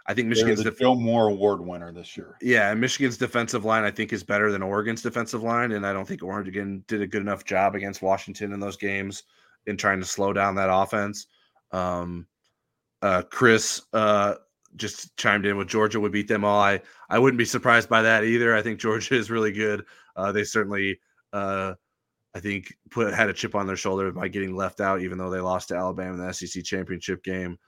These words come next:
Speaker 1: Um, so,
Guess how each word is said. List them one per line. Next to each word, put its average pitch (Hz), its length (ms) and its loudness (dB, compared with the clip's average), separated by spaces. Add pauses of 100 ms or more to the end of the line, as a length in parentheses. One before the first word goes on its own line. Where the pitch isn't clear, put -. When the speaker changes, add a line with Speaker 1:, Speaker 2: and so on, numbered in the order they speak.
(380)
Speaker 1:
Um, 85 600 -6 (1080)
so, 95 500 0